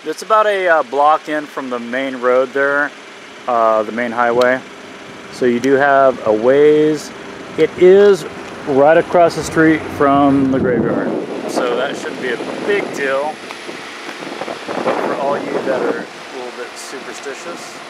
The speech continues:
you've got visitors from across the street, and, uh, you're about a block in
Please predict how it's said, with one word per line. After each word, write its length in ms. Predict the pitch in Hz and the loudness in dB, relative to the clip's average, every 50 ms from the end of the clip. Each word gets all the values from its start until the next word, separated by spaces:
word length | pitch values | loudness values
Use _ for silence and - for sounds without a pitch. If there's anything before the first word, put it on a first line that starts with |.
| - - - - - - - - - - - - - - - - - - - | -16 -16 -16 -16 -16 -18 -18 -18 -18 -18 -18 -18 -18 -18 -18 -18 -18 -14 -12
you've 160 | 131 123 117 123 | -12 -12 -6 -4
got 180 | 127 123 117 117 | -4 -4 -4 -4
visitors 460 | 123 135 127 143 135 143 147 143 139 | -8 -8 -8 -8 -8 -10 -10 -10 -10
from 220 | - - 135 123 | -12 -12 -10 -10
across 400 | 117 113 - 131 131 127 - - | -10 -8 -6 -4 -4 -4 -4 -8
the 60 | 131 | -14
street, 420 | - - - 170 180 185 190 190 175 - - - - - - - - - - - - - - - - - - - - - - - - - - | -16 -14 -10 -8 -6 -6 -6 -6 -8 -14 -20 -20 -20 -20 -18 -18 -16 -12 -10 -10 -8 -10 -8 -10 -10 -10 -10 -14 -16 -16 -18 -18 -18 -16 -14
and, 600 | 135 131 131 131 131 131 131 127 127 123 123 127 | -12 -10 -8 -8 -8 -8 -8 -8 -10 -10 -10 -8
uh, 640 | 123 120 120 117 120 120 117 117 120 117 120 120 120 120 - - 135 | -8 -6 -4 -4 -6 -6 -6 -8 -8 -8 -8 -8 -8 -10 -12 -14 -10
you're 120 | 139 139 | -8 -8
about 240 | 127 123 127 123 120 | -4 -4 -2 -2 -4
a 40 | 113 | -6
block 400 | - 120 127 135 139 139 135 - - - - 151 | -6 -4 -2 0 0 0 -2 -6 -12 -16 -14 -10
in 260 | 139 139 139 139 | -8 -8 -6 -6